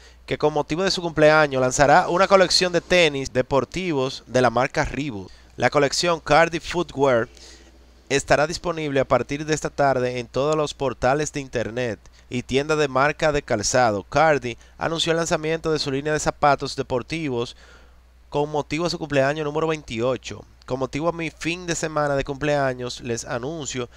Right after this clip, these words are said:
que oficialmente estaré lanzando mi primera colección Reebok X, Cardi Footwear,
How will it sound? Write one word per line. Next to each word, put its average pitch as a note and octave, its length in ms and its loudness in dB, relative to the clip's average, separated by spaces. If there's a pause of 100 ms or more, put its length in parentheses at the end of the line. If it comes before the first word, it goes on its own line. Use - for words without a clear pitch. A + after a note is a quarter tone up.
(160)
que - 80 -8
oficialmente E3+ 560 0
estaré D3+ 260 0
lanzando D3+ 400 -2
mi D3 120 -6
primera C3+ 320 -2
colección D3 540 -4 (220)
Reebok D#3+ 400 -4 (880)
X, C3 600 -4
Cardi D#3 380 4
Footwear, A2+ 560 -6